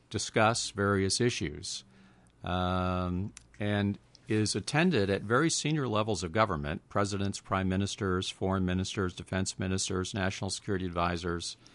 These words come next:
Uh, a lot of governments have very large delegations, uh, who attend Munich.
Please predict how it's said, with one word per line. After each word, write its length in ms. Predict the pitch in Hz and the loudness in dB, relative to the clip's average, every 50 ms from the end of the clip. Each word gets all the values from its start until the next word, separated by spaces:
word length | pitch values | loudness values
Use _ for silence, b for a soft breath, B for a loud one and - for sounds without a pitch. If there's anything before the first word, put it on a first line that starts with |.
| B B B B B B B B B - | B B B B B B B B B -6
Uh, 200 | 85 85 85 - | -6 -4 -4 -4
a 60 | - | 0
lot 180 | 90 101 113 120 | 2 2 2 2
of 100 | 117 92 | 2 2
governments 540 | 104 104 107 107 110 92 85 82 78 - - | 2 2 2 2 2 2 0 0 -2 -4 -2
have 380 | 92 87 82 82 82 80 80 | -2 0 0 0 0 -2 -4
very 240 | - - 101 104 104 | -2 0 2 2 2
large 420 | 98 90 90 90 95 104 95 - | 4 4 4 4 4 4 2 0
delegations, 1000 | - 92 90 92 95 85 85 92 104 - - 110 107 113 131 - - - - - - 185 120 | 0 0 0 2 2 2 2 0 0 0 0 0 0 0 -2 -4 -6 -6 -8 -8 -10 -8 -6
uh, 340 | 90 82 82 82 82 82 95 | -4 -2 -2 -2 -2 -4 -4
who 200 | 95 92 98 92 | -4 -4 -4 -2
attend 340 | 87 - - 101 95 95 92 82 | -4 -4 -2 -2 -2 -2 -2 -2
Munich. 440 | 82 82 80 80 87 - - - | -2 -2 -2 -4 -4 -6 -10 -16